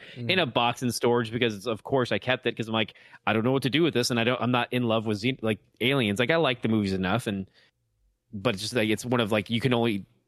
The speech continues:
Speaker 2: you can only s-, put, spend so much time on each fandom you're into.
Speaker 1: The other,
Speaker 2: So
Speaker 1: the other three and three quarters that caught my eye recently is the Marvel Legends Retro line.
Speaker 2: Yes.
Speaker 1: Um,
Speaker 2: Yeah.
Speaker 1: yeah, it caught my eye because I saw it, I was walking down an aisle in Target,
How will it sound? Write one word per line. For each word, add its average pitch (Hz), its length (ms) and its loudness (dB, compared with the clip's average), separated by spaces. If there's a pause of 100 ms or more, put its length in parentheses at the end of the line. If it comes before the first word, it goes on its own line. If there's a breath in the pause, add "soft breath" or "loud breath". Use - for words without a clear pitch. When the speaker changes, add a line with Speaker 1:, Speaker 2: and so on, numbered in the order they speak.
(140)
Speaker 2:
you 170 160 0
can 220 60 4
only 202 140 4
s-, - 140 -6 (320)
put, - 160 0
spend 127 320 0
so 131 120 2
much 113 200 0
time 120 220 2
on 110 140 0
each 120 360 -2 (340)
fandom 117 340 4
you're 98 140 0
into. 104 440 -2 (300 soft breath)
Speaker 1:
The 139 100 -2
other, 175 140 2
Speaker 2:
So 95 400 2
Speaker 1:
the 139 80 0
other 156 160 -2
three 135 180 -6
and 120 100 -6
three 123 120 -8
quarters 120 480 -2
that - 200 -6
caught - 220 -2
my 110 140 -6
eye 110 180 -2
recently 104 560 -6
is 107 140 -10
the 110 140 -12
Marvel 107 1000 -4 (200)
Legends 110 680 -6
Retro 120 500 -2
line. 139 400 -4 (960)
Speaker 2:
Yes. - 520 -4 (100)
Speaker 1:
Um, 110 160 -6
Speaker 2:
Yeah. 101 220 2 (200)
Speaker 1:
yeah, 139 120 0
it 127 100 -2
caught 165 200 -2
my 131 160 0
eye 123 140 0
because 120 220 -4
I 117 60 -4
saw 117 340 -4
it, 117 140 -10
I 120 100 -2
was 113 140 -4
walking 117 280 -2
down 113 160 -4
an 110 80 -6
aisle 110 280 -4
in 104 100 -8
Target, 110 400 -6